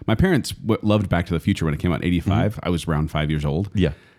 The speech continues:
Speaker 1: And they kept taking people to go see it. And then they, but I was like, "Well, we wanna see it." And they were like, "No." They wouldn't let us see it. But I didn't choose that one 'cause I didn't, I ended up seeing it in theaters.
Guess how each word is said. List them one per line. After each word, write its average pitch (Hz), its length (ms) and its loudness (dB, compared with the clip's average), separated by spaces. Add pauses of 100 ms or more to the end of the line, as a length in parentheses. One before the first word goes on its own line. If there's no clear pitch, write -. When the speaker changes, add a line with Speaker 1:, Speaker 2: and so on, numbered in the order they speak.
(220)
Speaker 1:
And 107 180 4
they 107 140 4
kept - 340 0
taking 127 400 2
people 107 280 0
to 92 60 0
go 92 160 2
see 104 280 0
it. 175 240 -2
And 104 140 6
then 95 80 4
they, 92 100 4
but 90 260 2
I 95 40 4
was 101 120 2
like, 92 180 0
"Well, 107 200 0
we 120 160 4
wanna 196 240 4
see 110 260 2
it." 156 140 2
And 110 80 4
they 95 80 4
were 82 80 2
like, 78 140 -2
"No." 90 280 2 (180)
They 82 60 -4
wouldn't 87 180 0
let 78 100 0
us 73 120 -2
see - 120 -10
it. 65 140 -6 (480)
But 101 100 4
I 110 40 6
didn't 151 160 6
choose 151 180 4
that 101 200 2
one 76 220 2
'cause 92 180 -2
I 82 60 0
didn't, 82 340 0
I 76 40 -2
ended 82 140 0
up 73 100 -4
seeing 98 180 2
it 80 40 2
in 65 100 -2
theaters. 65 440 -4